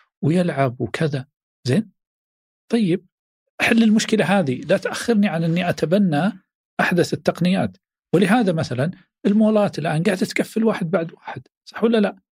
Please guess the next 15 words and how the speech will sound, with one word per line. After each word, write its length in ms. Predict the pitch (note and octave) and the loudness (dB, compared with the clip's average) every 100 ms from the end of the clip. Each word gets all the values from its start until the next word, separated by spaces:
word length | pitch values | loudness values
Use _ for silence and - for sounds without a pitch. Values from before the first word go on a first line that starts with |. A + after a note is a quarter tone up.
| _ _ - | _ _ -4
في 60 | |
أمريكا 680 | C4 F#3 F3+ G3+ - F#3+ G4+ | 2 2 2 0 0 -4 -4
سيرز 560 | - - B3 G#3 F#3 D#3+ | -2 0 2 2 0 -2
عندهم 680 | F3 A3+ F3+ D3+ F3 E3+ D#3 _ _ - | -2 0 0 0 0 0 -4 _ _ -4
مئتين 260 | - B3 A3+ | 0 2 2
وستين 440 | - G3+ - A3 | 0 -4 0 0
فرع، 380 | F#3+ G3 D#3 - _ _ _ _ | 2 0 0 -6 _ _ _ _
ما 80 | B3+ | 0
أدري 140 | A3+ A3 | 2 0
وشو 200 | - G#3+ | 0 0
اللي 140 | G3 | 2
تو 300 | G3+ A3 G#3 | 2 2 2
قفلوا 420 | A3 - G#3 G3+ | 0 0 0 0
خمسمية 440 | - G3+ - A#3+ G#3+ | 0 0 2 0 0
فرع، 380 | - G#3 D#3 | 0 -2 -2